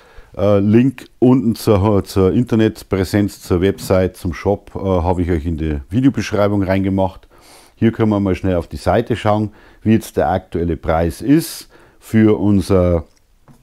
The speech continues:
Powerstation, die F zweitausendvierhundert oder jetzt zum Beispiel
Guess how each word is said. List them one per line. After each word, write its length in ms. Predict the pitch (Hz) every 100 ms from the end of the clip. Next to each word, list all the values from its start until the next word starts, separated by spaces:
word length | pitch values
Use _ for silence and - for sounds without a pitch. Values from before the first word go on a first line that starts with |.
| - - - -
Powerstation, 920 | 117 131 127 123 120 - 123 123 117 - _ _ -
die 200 | 98 -
F 280 | 104 98 -
zweitausendvierhundert 1300 | - 101 95 90 82 80 - 82 101 139 135 127 - _ _ _
oder 280 | 104 107 101
jetzt 300 | 98 - -
zum 140 | 92
Beispiel 540 | 87 90 - 98 87